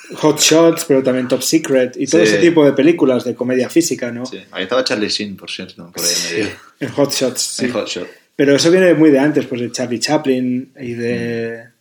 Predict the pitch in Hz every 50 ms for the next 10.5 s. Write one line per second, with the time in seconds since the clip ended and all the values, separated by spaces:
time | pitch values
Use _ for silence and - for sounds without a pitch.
0 | _ - 123 120 123 123 123 123 123 123 123 123 120 120 - - 123 120 117 117
1 | 113 113 113 _ _ _ _ _ _ _ _ _ _ _ _ _ _ _ _ _
2 | - 147 135 - - 135 127 - - 170 170 156 135 131 131 135 135 - 120 120
3 | 117 113 123 120 117 113 120 127 131 127 127 123 120 113 - - - - - 123
4 | 117 110 107 - - 123 123 120 110 107 110 - _ _ _ _ _ _ _ _
5 | _ - 139 - - 131 120 110 107 123 123 123 120 117 120 113 110 - 117 110
6 | 110 107 110 - 123 123 - 117 110 110 110 120 113 110 113 113 110 110 110 110
7 | 110 107 _ _ - - _ _ _ - 139 123 117 113 110 107 - 120 120 123
8 | - - 123 120 120 120 113 - 113 110 110 110 113 123 131 135 143 139 _ _
9 | _ _ _ _ _ _ _ _ _ 117 117 120 120 113 110 - - - _ -
10 | 139 127 120 117 113 113 110 110 110 113